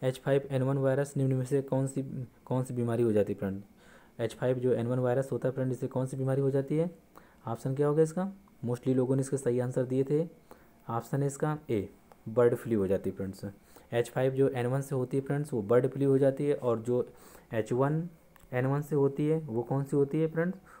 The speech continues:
वो होती है स्वाइन फ्लू। ये काफ़ी important questions हैं, दोनों exam में अक्सर पूछे जाते हैं और काफ़ी important है, very, very important questions है फ्रेंड। एच फ़ाइव एन वन बर्ड फ्लू,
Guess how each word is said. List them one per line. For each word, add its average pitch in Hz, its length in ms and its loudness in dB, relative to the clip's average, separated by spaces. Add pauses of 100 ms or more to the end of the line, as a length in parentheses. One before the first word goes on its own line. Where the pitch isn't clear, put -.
(120)
वो 135 80 0
होती 139 220 0
है 139 80 2
स्वाइन 110 300 0
फ्लू। 95 260 -10 (120)
ये 117 60 -4
काफ़ी 123 360 -2
important 135 540 0
questions 135 420 -2
हैं, 143 120 -2
दोनों 135 320 2
exam 120 380 0
में 127 200 -2 (400)
अक्सर 113 300 0
पूछे 131 280 -2
जाते 135 240 0
हैं 143 80 -2
और 139 160 -6
काफ़ी 123 280 -2
important 104 480 0
है, 98 80 -4
very, 123 200 2
very 123 220 2
important 113 320 2
questions 110 400 -2
है 101 60 -8
फ्रेंड। 95 180 -4 (440)
एच 123 180 4
फ़ाइव 131 320 2
एन 131 120 2
वन 135 200 0
बर्ड 139 280 4
फ्लू, 143 340 2